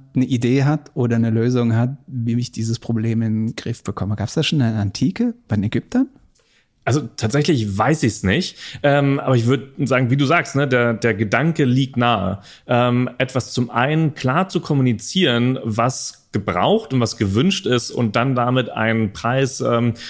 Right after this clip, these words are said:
Speaker 2: einen großen Anreiz zu verbinden, um denjenigen, die die Fähigkeit haben, diesen großen Durchbruch zu erreichen, die wirklich tatsächlich auch dazu zu bringen,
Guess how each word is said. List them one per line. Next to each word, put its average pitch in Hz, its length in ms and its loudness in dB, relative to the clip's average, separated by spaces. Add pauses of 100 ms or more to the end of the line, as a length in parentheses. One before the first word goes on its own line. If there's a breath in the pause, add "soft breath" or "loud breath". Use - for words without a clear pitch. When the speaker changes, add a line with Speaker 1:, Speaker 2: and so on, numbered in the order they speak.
(100)
Speaker 2:
einen 113 160 0
großen 131 260 0
Anreiz 131 480 0
zu 123 80 -2
verbinden, 127 560 0
um 123 300 0
denjenigen, 151 580 2
die 123 160 -2
die 113 120 2
Fähigkeit 147 580 0
haben, 120 320 2 (280 loud breath)
diesen 113 220 2
großen 131 320 -2
Durchbruch 131 380 0
zu 127 100 -2
erreichen, 117 460 0
die 117 60 0
wirklich 120 180 -4
tatsächlich 117 320 0
auch 104 100 -2
dazu 110 240 -4
zu 98 180 -4
bringen, 113 280 0